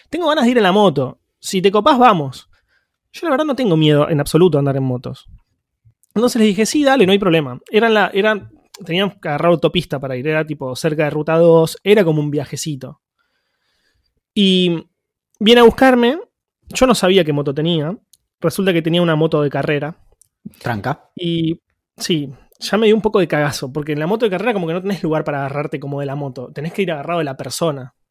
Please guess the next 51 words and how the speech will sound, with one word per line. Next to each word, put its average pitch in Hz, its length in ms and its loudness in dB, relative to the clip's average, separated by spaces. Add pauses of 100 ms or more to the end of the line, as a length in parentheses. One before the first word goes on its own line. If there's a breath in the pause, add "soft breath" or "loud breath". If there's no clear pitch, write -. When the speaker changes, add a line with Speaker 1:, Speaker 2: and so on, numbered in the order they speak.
(360)
Speaker 1:
lo 151 120 -4
cual 160 300 -4 (100)
no 151 120 -8
tengo 170 200 -4
drama, 190 340 0
pero, 143 260 -8 (160)
eh, 175 200 -12
era 165 200 -6
como 156 160 -6
incómodo. 147 560 -4 (1000)
Y, 196 220 0
mm, 175 420 -6 (400)
ya - 180 0
en 247 60 2
la 240 60 2
autopista 208 760 -2 (220)
le 160 140 -2
digo, 170 680 0
"Che", 214 360 0
no, 208 120 -2
no 220 100 0
en 220 60 4
la 208 60 2
autopista, 160 360 -6
antes 214 240 0
de 185 40 -2
subir 202 120 0
a 202 40 2
la - 20 0
autopista, 202 340 -4
que 156 80 -4
todavía 156 220 -4
podíamos 147 300 -4
hablar 175 180 2
porque 139 160 -6
no 143 60 -4
había 139 120 -2
mucho 143 220 -4
viento 151 340 2
ni 151 80 -2
nada, 190 240 0
le 180 60 0
digo, 160 120 0
"Che, 175 300 -2
no 165 160 -2
vayas 180 280 0
muy 165 100 -2
rápido, 180 280 2
no 151 100 -4
seas 170 180 0
guacho, 185 460 2